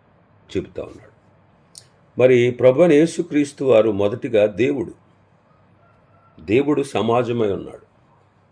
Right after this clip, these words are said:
ముగ్గురు వేరువేరు వ్యక్తుల సమూహమే దేవుడు. దేవుడు ఒక్కడే, కానీ ఒంటరి కాదు, ఆయన సమాజమై ఉన్నాడు. తండ్రి అయిన దేవుడు,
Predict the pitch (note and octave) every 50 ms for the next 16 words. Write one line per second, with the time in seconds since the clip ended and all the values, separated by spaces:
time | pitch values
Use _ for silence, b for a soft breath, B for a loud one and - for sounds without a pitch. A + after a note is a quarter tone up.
0 | _ _ _ _ _ _ _ _ _ _ _ _ _ _ _ _ _ _ _ _
1 | _ _ _ _ _ _ _ _ _ _ _ _ _ G#2 G#2 A2 B2+ C3 B2 C3+
2 | E3+ F3 D#3+ C3 C3 C#3+ D3 D3 D3 D3+ D#3 C#3+ C#3 A#2 A#2+ A#2 - - C#3+ C#3
3 | C3 B2+ - - A2 A#2+ B2 B2 G#2+ A#2 G#2+ A#2 D#3 - G2+ F2+ G2 F2+ D2+ C#2
4 | D2 - _ _ _ _ _ _ _ _ _ _ _ _ _ _ _ _ _ E2+
5 | F2 E2 E2 G#2+ A#2+ C3+ C#3 D3+ C#3+ G#2+ G#2+ G2 F2+ F2 - - - A2+ A2 F2+
6 | - - - _ _ _ _ _ - G#2+ G#2 B2+ D#3 B2 G#2 G#2 A2+ A#2 A#2+ D3+
7 | D3 C#3+ A#2 A2 E2 C#2+ - - _ _ _ _ _ _ _ _ _ _ _ _
8 | _ _ _ _ _ _ _ _ _ _ _ _ _ _ _ _ - F#2 G2+ G#2+
9 | G#2 G2 - - G#2 G#2 A2 A#2+ B2 B2 F#2 G#2 A2 A#2 C3 B2+ F#2+ D2+ C#2 -
10 | - - _ _ _ _ _ _ _ _ _ _ _ _ _ _ _ _ _ _
11 | _ _ _ _ _ _ _ _ _ _ G#2+ G2+ C3 A#2 A2+ B2+ B2+ B2 B2 A#2+
12 | G2+ A2+ A#2 A2+ A#2 A#2+ C3+ F3+